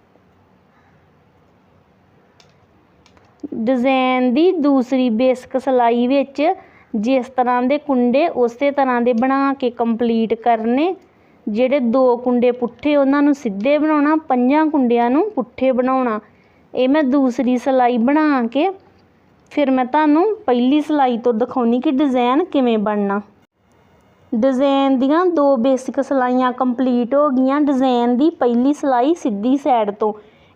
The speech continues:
ਇਹ ਤੁਸੀਂ ਇਹ ਡਿਜ਼ਾਈਨ ਨੂੰ ਸ਼ੁਰੂ ਕਰਨ ਲੱਗਿਆਂ ਹੀ ਬੇਸਿਕ ਰੋ ਬਣਾਉਣੀਆਂ, ਦੁਬਾਰਾ ਰਿਪੀਟ ਨਹੀਂ ਕਰਨੀਆਂ। ਡਿਜ਼ਾਈਨ ਦੀ ਪਹਿਲੀ ਸਿਲਾਈ ਸਿੱਧੀ ਸਾਈਡ ਤੋਂ ਐਕਸਟਰਾ ਕੁੰਡਾ ਲਾ ਲੈਣਾ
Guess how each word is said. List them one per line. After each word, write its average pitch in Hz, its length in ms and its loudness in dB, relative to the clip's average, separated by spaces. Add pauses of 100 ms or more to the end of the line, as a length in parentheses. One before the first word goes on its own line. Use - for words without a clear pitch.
ਇਹ 262 180 2
ਤੁਸੀਂ 285 380 0
ਇਹ 285 60 2
ਡਿਜ਼ਾਈਨ 247 460 0
ਨੂੰ 277 180 2
ਸ਼ੁਰੂ 285 340 0
ਕਰਨ 254 320 0
ਲੱਗਿਆਂ 233 320 0
ਹੀ 294 60 2
ਬੇਸਿਕ 254 480 0
ਰੋ 240 160 2
ਬਣਾਉਣੀਆਂ, 269 500 2
ਦੁਬਾਰਾ 254 500 2
ਰਿਪੀਟ 254 400 -2
ਨਹੀਂ 254 340 2
ਕਰਨੀਆਂ। 214 520 0 (680)
ਡਿਜ਼ਾਈਨ 254 640 0
ਦੀ 311 120 2
ਪਹਿਲੀ 254 440 0
ਸਿਲਾਈ 277 420 0
ਸਿੱਧੀ 233 400 -2
ਸਾਈਡ 254 320 0
ਤੋਂ 262 220 -4
ਐਕਸਟਰਾ 247 560 -2
ਕੁੰਡਾ 240 360 2
ਲਾ 220 240 2
ਲੈਣਾ 294 400 2